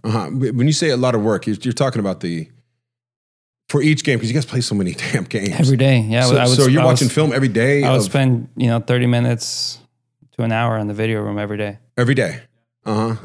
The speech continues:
Speaker 1: And just looking for the little, little stuff. 'Cause this is all stuff, you know, the show here, it's like, uh, you can take that over to life. Like,
Speaker 2: Yeah.
Speaker 1: lo-, every day looking for ways to get better.
Speaker 2: Yeah.
Speaker 1: Uh, looking for the little, the, and it's usually the small things.
Speaker 2: Yeah.
Speaker 1: Is, am I correct in saying that with baseball,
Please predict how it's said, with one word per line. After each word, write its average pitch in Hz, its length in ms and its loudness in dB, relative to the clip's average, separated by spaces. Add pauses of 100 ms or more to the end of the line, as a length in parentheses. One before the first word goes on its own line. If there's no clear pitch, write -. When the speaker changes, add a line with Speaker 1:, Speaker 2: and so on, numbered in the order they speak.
(120)
Speaker 1:
And 113 160 0
just 107 160 -2
looking 113 220 0
for 113 140 -2
the 104 100 -2
little, 107 380 0
little 110 240 -6
stuff. 95 220 -6
'Cause 120 140 0
this 147 80 4
is 175 100 2
all 165 140 2
stuff, 117 260 -2
you 117 200 -2
know, 92 260 -4 (460)
the 117 100 -2
show 123 220 2
here, 120 180 2
it's 101 120 -4
like, - 180 -8
uh, - 300 -10 (300)
you 139 100 4
can 131 200 2
take 156 240 0
that 120 140 2
over 107 140 0
to 98 100 -4
life. 101 480 -4 (160)
Like, - 80 2
Speaker 2:
Yeah. 147 140 2
Speaker 1:
lo-, 107 200 2
every 131 220 4
day 117 280 0
looking 110 380 0
for 107 140 -2
ways 98 540 0 (300)
to - 100 -4
get 90 160 -2
better. 90 360 0 (160)
Speaker 2:
Yeah. 123 240 -2
Speaker 1:
Uh, 123 60 -2
looking 113 240 2
for 113 100 0
the 104 100 2
little, 101 220 2 (100)
the, 113 120 0
and 110 240 0
it's 117 100 0
usually 135 240 4
the 92 120 -4
small 113 340 -2
things. - 240 -8
Speaker 2:
Yeah. 127 240 0 (120)
Speaker 1:
Is, 123 120 4
am 139 220 4
I 143 100 2
correct 147 280 2
in 123 40 -4
saying 135 220 2
that 127 120 0
with 131 140 4
baseball, 123 120 4